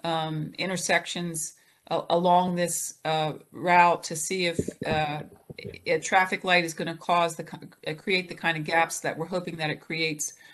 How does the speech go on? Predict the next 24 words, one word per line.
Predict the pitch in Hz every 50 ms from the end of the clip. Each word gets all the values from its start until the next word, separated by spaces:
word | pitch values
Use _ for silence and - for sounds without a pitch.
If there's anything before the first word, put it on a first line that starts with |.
| _ _
for | - 175
people | 156 - 165 160
to | 151 160
be | 156
able | 156 160
to | 151
get | 160 170 165
out | 165 156 151 151
of | 147 151 151
their | 160 151 147 147 143 151 - _ _ _ _ _ _
neighborhoods? | 170 170 165 156 156 156 - - - - - - - _ _ _ _
I'd | - 165 170 175
just | 185 175 - -
like | 180 180 180 175
some | - - 196 180
of | 180 180 175
your | 180 180 185 - -
input | 185 185 185 180 - 180 165 160
on | 160 160 156 156
that, | 151 143 143 139 - - -
um, | 151 151 139 139 143 147 147 -
and | 147 151 147
I'm | 151 151
gonna | 147 151 147 147 147